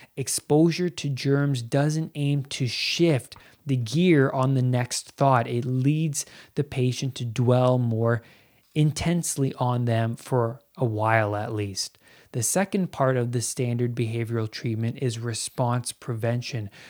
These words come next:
preventing the patient from acting on his compulsion. Another form of therapy, cognitive therapy, is based on the premise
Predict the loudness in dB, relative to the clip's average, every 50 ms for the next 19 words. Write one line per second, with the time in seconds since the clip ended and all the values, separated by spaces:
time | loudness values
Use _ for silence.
0 | -20 -20 _ -4 -2 -2 -2 0 0 -2 0 -2 -2 -4 -4 -2 -2 -2 -2 -2
1 | -4 -6 -8 -8 -6 -6 -6 -6 -6 -6 -8 -8 -8 -8 -10 -8 -8 -10 -12 _
2 | _ _ _ _ _ 0 0 2 2 0 -4 -6 -4 -2 0 0 0 -2 -2 -6
3 | _ _ _ _ _ _ -4 -4 -4 -4 -4 -4 -6 -6 -6 -6 -8 -8 -8 -8
4 | -8 -8 -6 -6 -6 -6 -8 -10 -10 -10 -12 -12 -14 -18 _ _ _ _ _ _
5 | _ _ _ _ _ -6 -4 -2 -2 -2 0 -2 -4 -4 -2 -2 -2 -2 -2 -4
6 | -6 -8 -6 -6 -4 -4 -4 -4 -6 -6 -6 -8 -8 -6 -6 -6 -4 -4 -6 -6
7 | -6 -8 -12 -12 -10 -10 -8 -8 -8 -10 -10 -8 -8 -8 -8 -6 -4 -4 -2 -2
8 | -4 -4 -8 -8 -6 -6 -6 -6 -8 -10 -10 -8 -6 -4 -4 -4 -4 -6 -8